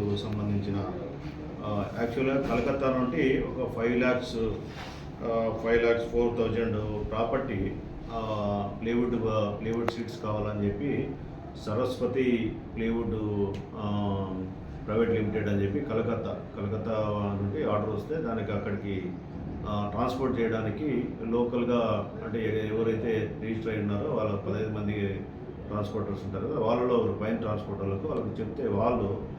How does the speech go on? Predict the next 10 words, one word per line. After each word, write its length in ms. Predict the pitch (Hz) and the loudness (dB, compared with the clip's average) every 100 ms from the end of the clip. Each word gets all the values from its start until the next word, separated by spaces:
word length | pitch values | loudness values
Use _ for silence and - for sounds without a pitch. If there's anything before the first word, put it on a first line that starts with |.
| - - - - | -10 -10 -8 -4
ఆ, 80 | 120 117 113 107 101 - - 131 | 0 0 0 -2 -4 -6 -8 -2
ఈ 160 | 127 123 | 2 2
పర్టికులర్గా, 880 | 120 - 131 127 123 123 113 110 117 | 2 0 2 2 4 4 4 2 0
ఆ, 300 | 110 101 - 117 | 0 -2 -2 -2
పర్టికులర్ 680 | 104 107 120 101 95 - 113 | -2 2 2 2 0 -4 -2
ఈ 200 | 107 101 | 0 2
ఒక 240 | 101 101 101 | 2 2 0
వెహికల్ 480 | 101 120 117 120 107 98 - - - - - - 113 | 0 0 0 2 2 2 -2 -6 -10 -10 -8 -6 2
అరేంజ్ 260 | 135 120 | 4 6
చేస్తారు. 460 | 101 - - - - | 4 0 -4 -6 -8